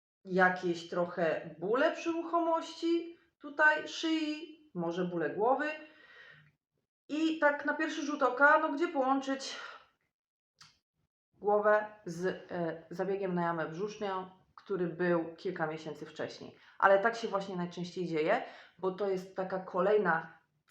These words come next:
cecha charakterystyczna bólu niespecyficznego, że on bardzo często występuje trochę z opóźnionym zapłonem. Czyli kiedy już się nazbiera, nazbiera trochę tych rzeczy, one mocno przebodźcowują układ nerwowy,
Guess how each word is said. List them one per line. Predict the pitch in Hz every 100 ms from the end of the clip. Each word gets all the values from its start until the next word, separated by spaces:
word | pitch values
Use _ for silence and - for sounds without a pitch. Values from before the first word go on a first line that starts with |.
| -
cecha | 208 190 175
charakterystyczna | 147 165 160 - 170 - 180 180
bólu | 165 170
niespecyficznego, | 170 165 - 170 - 175 - 165 185
że | 208 208
on | 180
bardzo | 190 202 196
często | 180 190 196 - 190 185 175
występuje | 170 185 190 175 175 196 180
trochę | 180 180 180 175 175 - - _ _ _ _ _ _ _ _ _ _ _ _
z | 180 175 -
opóźnionym | 233 233 233 208 180 208 214 196
zapłonem. | 175 180 185 156 85 - - _ _ _ _ _ _ _
Czyli | - 185 180
kiedy | 185 185
już | 185
się | - 185
nazbiera, | 175 175 190 262 226
nazbiera | 196 185 262 285 185
trochę | 180 175 175
tych | 175
rzeczy, | 165 160 165 254 370 - - - - -
one | 214 208
mocno | 202 226 247 247 190
przebodźcowują | - 185 190 - 180 180 175
układ | 165 170 170
nerwowy, | 160 156 165